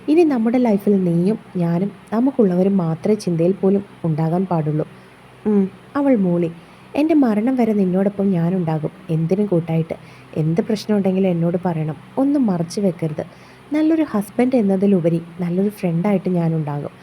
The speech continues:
അവൻ അവളുടെ കയ്യിൽ കൈവച്ചുകൊണ്ട് അവൾക്ക് വാക്ക് കൊടുത്തു.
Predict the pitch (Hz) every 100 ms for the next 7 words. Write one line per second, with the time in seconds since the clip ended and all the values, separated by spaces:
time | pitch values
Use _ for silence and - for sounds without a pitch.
0 | - - - 294 339 330 285 254 254 220
1 | 196 220 220 185 180 185 202 202 196 -
2 | 165 160 165 180 165 156 - 170 -